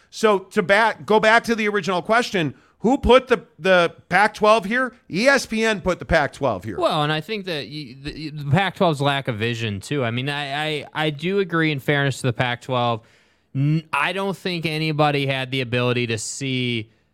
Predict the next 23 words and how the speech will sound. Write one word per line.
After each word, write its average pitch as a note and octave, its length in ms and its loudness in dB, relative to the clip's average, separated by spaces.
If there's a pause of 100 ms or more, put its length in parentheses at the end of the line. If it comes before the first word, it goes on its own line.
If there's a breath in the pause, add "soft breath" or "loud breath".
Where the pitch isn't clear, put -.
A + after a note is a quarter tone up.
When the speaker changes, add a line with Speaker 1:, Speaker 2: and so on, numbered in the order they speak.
(340)
Speaker 2:
the A#2+ 140 -2
Big C3 320 -2
Twelve's A#2+ 400 0
deal A2 240 -2
coming G#2+ 500 -4
when G2+ 140 -4
it E2 200 -10
did, F2 240 -10 (560)
A, G2 320 -6 (440)
right? G#2+ 340 -2 (400)
But B2+ 360 -2
B, C3 460 0 (1300)
saying F3+ 420 -4
no D3+ 200 2
to C#3+ 60 -2
E C3+ 200 -2
S C3 140 -6
P A#2+ 200 -4
N A#2+ 140 -4
is G2+ 120 -4
not G#2+ 200 -6
good F#2+ 180 -6
business - 580 -10